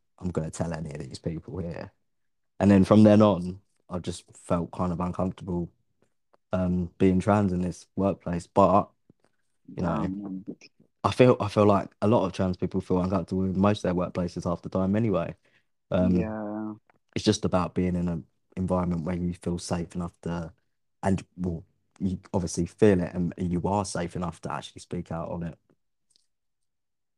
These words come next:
Speaker 2: That, that actually sucks. Like, I don't know how I'd feel in that situation.
Speaker 1: I mean,
Speaker 2: Like
Speaker 1: I feel like I, s-, after coming out s-,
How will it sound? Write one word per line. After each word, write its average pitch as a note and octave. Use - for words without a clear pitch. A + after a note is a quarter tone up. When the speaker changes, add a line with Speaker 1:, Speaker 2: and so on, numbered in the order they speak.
Speaker 2:
That, E3+
that G3
actually A2+
sucks. -
Like, A2
I C3+
don't E3
know A#2
how C3
I'd A#2
feel A#2
in G#2
that G2
situation. G2
Speaker 1:
I B2+
mean, C3+
Speaker 2:
Like A2
Speaker 1:
I G#2
feel D3
like A2
I, C3
s-, -
after C#3+
coming B2
out G2+
s-, -